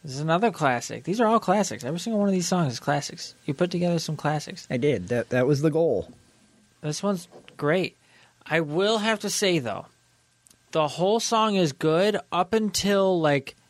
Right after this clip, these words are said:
Speaker 1: the breakdown part at the end.
Speaker 2: Yes.
Speaker 1: Where he's like, "I'm sorry, Mommy," like, all that type of shit.
Speaker 2: See, that's weird, but I also like that part of it.
Speaker 1: I hate it.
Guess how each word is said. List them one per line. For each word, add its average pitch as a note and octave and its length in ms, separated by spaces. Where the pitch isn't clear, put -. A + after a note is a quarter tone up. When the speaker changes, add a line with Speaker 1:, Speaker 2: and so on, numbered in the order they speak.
Speaker 1:
the D3 80
breakdown C3+ 800
part C3+ 300
at B2 100
the B2+ 160
end. B2+ 440
Speaker 2:
Yes. A#2+ 300
Speaker 1:
Where D3+ 140
he's C#3+ 220
like, B2+ 260
"I'm A3+ 140
sorry, G#3 340
Mommy," G3+ 400
like, D#3+ 140
all D3+ 160
that D3+ 200
type F#3 160
of F3 60
shit. G3 280
Speaker 2:
See, F#3+ 280
that's E3 280
weird, D#3+ 580
but D3+ 120
I C#3 80
also C#3 240
like G#2 380
that E2+ 200
part D2+ 200
of G#1+ 80
it. - 60
Speaker 1:
I G#3+ 160
hate C#3+ 320
it. B2 160